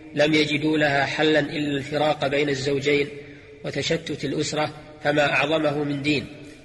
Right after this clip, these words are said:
ثم نجده في إيجاب الكفارة يراعي ظروف الزوج، ويشرع لكل حالة ما يناسبها مما يستطيعه الزوج، فالحمد لله على فضله وإحسانه. وإلى الحلقة القادمة بإذن الله،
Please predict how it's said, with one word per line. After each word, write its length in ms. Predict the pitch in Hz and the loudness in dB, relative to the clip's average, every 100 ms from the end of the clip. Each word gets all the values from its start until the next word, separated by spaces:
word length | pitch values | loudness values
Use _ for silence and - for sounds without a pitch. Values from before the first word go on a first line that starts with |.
| - | -6
ثم 200 | 156 156 | 0 2
نجده 580 | 147 156 160 156 143 143 | 2 0 0 -2 -2 -2
في 140 | 151 | 0
إيجاب 500 | 151 147 131 151 156 | 0 0 2 2 2
الكفارة 840 | 147 156 135 - 151 151 147 - - - - | 0 -4 -4 2 4 4 0 -6 -14 -18 -8
يراعي 560 | 139 131 147 156 147 156 | 0 4 4 4 4 2
ظروف 340 | 139 160 151 | 0 -2 -2
الزوج، 380 | 143 131 143 151 - - - - - - - | -4 0 2 2 -2 -12 -18 -20 -20 -18 -4
ويشرع 420 | 151 160 151 147 | 0 0 2 2
لكل 480 | 151 143 165 151 151 | 2 0 0 2 2
حالة 500 | - 156 151 151 151 | 2 4 4 0 0
ما 200 | 143 143 | 2 4
يناسبها 920 | 143 143 135 165 156 156 151 156 160 | 4 2 0 -2 -2 2 4 2 2
مما 360 | 151 151 147 143 | -4 0 2 2
يستطيعه 640 | - - 139 156 147 135 | 0 -4 -2 0 0 -2
الزوج، 320 | 139 135 143 110 - - - - - | -2 0 0 0 -12 -18 -20 -20 -6
فالحمد 380 | 143 139 156 156 | -4 0 0 2
لله 440 | 156 151 147 151 139 | 2 2 4 4 4
على 300 | 143 147 143 | 4 4 4
فضله 440 | 147 156 143 135 | 0 0 -2 0
وإحسانه. 540 | 131 123 - 156 113 104 - - | 0 -2 -2 0 0 -4 -14 -4
وإلى 260 | 113 143 147 | 0 4 2
الحلقة 440 | - 156 151 147 156 | 2 -2 -2 -2 -2
القادمة 600 | 143 143 147 147 147 143 | 0 2 2 0 -2 -4
بإذن 400 | 143 139 143 143 | -4 -2 -2 -2
الله، 300 | 135 139 | -2 -2